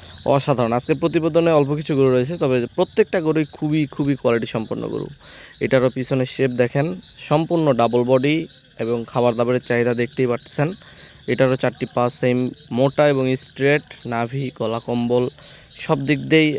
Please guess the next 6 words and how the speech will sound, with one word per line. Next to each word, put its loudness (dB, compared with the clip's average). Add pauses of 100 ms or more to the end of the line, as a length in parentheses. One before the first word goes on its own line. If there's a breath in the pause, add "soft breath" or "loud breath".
একবারেই 0
পারফেক্ট। -12 (320)
আহ, -8
আজকের, -2
আহ, -12 (140)
তিনটি 0